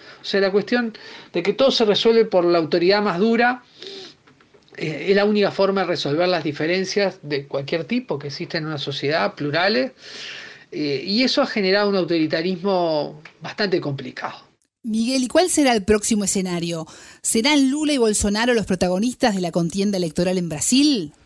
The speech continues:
Speaker 1: Tu pregunta es muy acertada, se la hace todo el mundo. Bueno, ¿cuál va a ser el escenario veinte veintidós?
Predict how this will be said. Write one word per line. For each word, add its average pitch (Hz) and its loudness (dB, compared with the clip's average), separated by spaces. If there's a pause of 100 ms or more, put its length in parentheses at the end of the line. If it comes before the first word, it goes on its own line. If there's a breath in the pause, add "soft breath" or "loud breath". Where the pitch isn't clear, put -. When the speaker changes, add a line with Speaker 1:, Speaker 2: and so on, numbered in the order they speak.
(160)
Speaker 1:
Tu 202 0
pregunta 277 4
es 240 6
muy 247 4
acertada, 214 4
se 151 -4
la 165 2
hace 160 -2
todo 165 0
el 190 0
mundo. 185 4
Bueno, 160 0 (520 loud breath)
¿cuál 269 4
va 254 6
a - 4
ser 262 2
el 196 6
escenario 180 0
veinte 170 0
veintidós? 147 -4